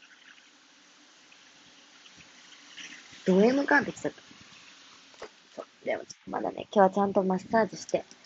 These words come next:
まあ、明日も早いんで、復習して、寝たいと思います。皆さん、ちょっとしか配信できなかったんですけど、見ていただきましてありがとうございます。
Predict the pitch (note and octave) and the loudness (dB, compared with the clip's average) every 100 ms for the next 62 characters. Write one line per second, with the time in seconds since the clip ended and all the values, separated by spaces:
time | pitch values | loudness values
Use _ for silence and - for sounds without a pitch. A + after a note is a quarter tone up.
0 | F#3 F3+ F3+ B3 G#3 G3 G#3 G3+ F3+ - | -2 -2 4 2 4 8 8 8 6 4
1 | - - - - - A#3 - A#3 - A#3 | -6 -8 -8 -10 -2 -2 2 0 2 2
2 | - - - - - - G3 G#3 A#3 A#3 | 0 -10 -20 -20 -20 -8 0 6 6 6
3 | F#3+ F#3+ G#3+ A#3 B3 - - - - - | 4 4 4 4 4 0 -10 -12 -10 -2
4 | C4 C4 A3 G3+ D#4 - A3+ - - - | 0 4 4 4 0 0 -6 -6 -10 -10
5 | - - - - A3 F#3+ G#3+ G3+ A3 G#3 | -20 -20 -14 -2 0 0 0 2 4 2
6 | F#3 F3+ F3+ F3+ F3 F3 D#3+ G3+ G#3+ F#3+ | 2 0 0 -2 -4 -6 -6 -2 0 0
7 | F3+ F3 F3+ F3+ F#3+ F3 F3+ G#3 G3+ G3 | 0 -2 -2 -4 -4 -4 -2 -2 2 2
8 | F#3 F#3+ F#3+ F#3+ | 2 0 0 -4